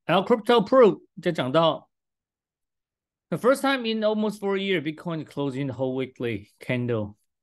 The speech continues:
in Ichimoku Cloud。那如果大家有用过 Ichimoku Cloud，你就知道，你如果价格跑到这个云里面的话，代表是一个强势的开始啊。所以他是一定跟大家讲说，“Still bearish，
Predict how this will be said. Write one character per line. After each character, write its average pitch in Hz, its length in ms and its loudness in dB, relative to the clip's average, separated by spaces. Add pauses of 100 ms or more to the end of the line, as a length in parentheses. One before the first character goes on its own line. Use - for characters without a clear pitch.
(340)
in 120 240 -8
Ichimoku 127 760 -4
Cloud。 113 420 -4 (720)
那 170 200 4
如 165 140 2
果 208 100 4
大 214 160 2
家 208 140 4
有 165 60 4
用 208 180 4
过 202 100 6
Ichimoku 175 500 0
Cloud， 196 260 0
你 135 60 -4
就 143 60 -8
知 147 180 -10
道， 151 380 -2 (600)
你 131 360 -8 (520)
如 165 200 0
果 247 120 2
价 214 260 0
格 123 200 -6
跑 113 200 -6
到 160 120 2
这 165 100 -2
个 156 60 2
云 120 200 -2
里 117 100 -4
面 117 140 -4
的 127 60 -4
话， 135 60 -4
代 127 140 -2
表 101 160 -10
是 123 320 -8
一 113 120 -6
个 110 220 -6
强 98 240 -10
势 113 240 -10
的 98 200 -12
开 104 180 -12
始 - 200 -18
啊。 - 120 -20 (2000)
所 151 120 0
以 139 40 4
他 131 100 0
是 143 100 2
一 139 40 2
定 143 240 0
跟 139 100 0
大 139 80 -2
家 131 40 -4
讲 107 100 -8
说， 127 260 -8
“Still 123 380 -6
bearish， 117 480 -4